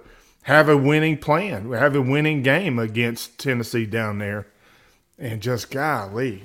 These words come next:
just the continuation of offensive errors just baffles me.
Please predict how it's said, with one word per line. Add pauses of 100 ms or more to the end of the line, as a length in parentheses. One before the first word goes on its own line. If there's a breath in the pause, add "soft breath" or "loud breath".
just
the
continuation (680 soft breath)
of
offensive
errors
just (240)
baffles
me.